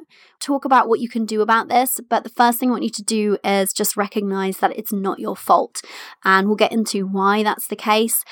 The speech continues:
But I think don't beat yourself up for feeling this way. It's actually quite a natural consequence of some other things that have come together. So the first way that I can help you with selling is to shine a light on what's really going on here. So I've already done that by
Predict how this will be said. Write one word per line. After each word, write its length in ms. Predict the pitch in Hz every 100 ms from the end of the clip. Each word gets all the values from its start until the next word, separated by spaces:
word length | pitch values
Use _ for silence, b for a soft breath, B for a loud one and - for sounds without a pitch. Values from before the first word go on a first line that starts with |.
| B B
But 120 | 214
I 60 | 214
think 360 | - 214 - - -
don't 380 | 233 226 202 - _ - -
beat 180 | 277 269
yourself 340 | 262 262 233 -
up 200 | 214 -
for 120 | -
feeling 380 | - 233 247 269
this 200 | 277 -
way. 320 | 302 294 311 B B B
It's 280 | 240 233 - -
actually 440 | - - 226 202
quite 260 | - 202 202
a 20 |
natural 360 | 196 - -
consequence 540 | - 185 - - 277 -
of 80 | 196
some 200 | 196 -
other 160 | 185
things 300 | 185 185 -
that 160 | - 180
have 120 | 196
come 220 | - 185
together. 420 | - - 185 190 202
So 260 | - 220 196 _ _ _ _ _ _
the 80 | 262
first 300 | 269 285 -
way 120 | 269
that 100 | 240
I 100 | 226
can 140 | 220 208
help 420 | 220 226 - -
you 240 | - - 202 B B -
with 260 | 233 247
selling 580 | - - 208 180 185 196 B B -
is 180 | 247 -
to 100 | 262
shine 300 | 240 226 208
a 60 |
light 200 | 202 180
on 160 | 214 196
what's 260 | 196 - 214
really 240 | 202 185
going 300 | 190 180 185
on 180 | 190 196
here. 220 | 185 175
So 280 | - 208 190
I've 120 | 208
already 200 | 240 277
done 160 | 262 247
that 180 | 226 -
by 280 | 214 208